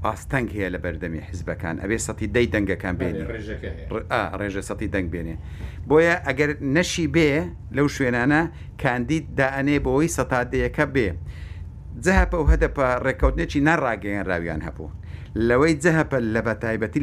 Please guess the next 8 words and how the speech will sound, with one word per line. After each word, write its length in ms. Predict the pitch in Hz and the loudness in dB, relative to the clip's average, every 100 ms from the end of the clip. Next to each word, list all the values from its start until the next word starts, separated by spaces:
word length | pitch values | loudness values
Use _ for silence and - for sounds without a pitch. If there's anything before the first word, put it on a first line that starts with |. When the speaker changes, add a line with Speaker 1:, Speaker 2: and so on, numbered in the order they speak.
| 117 | 0
Speaker 1:
لە 60 | 113 | 2
هەندێک 320 | 143 120 95 - | 0 2 -2 -2
شوێن 180 | 98 95 | -4 -2
لە 40 | - | -4
ئەستەمبۆل 500 | - 113 110 127 131 - - - - - - - | -6 -4 0 0 -2 -8 -14 -14 -10 -10 -8 -6
بە 60 | 104 | -4
شێوەیەک 300 | - 131 151 | 0 2 2
لە 40 | 123 | 0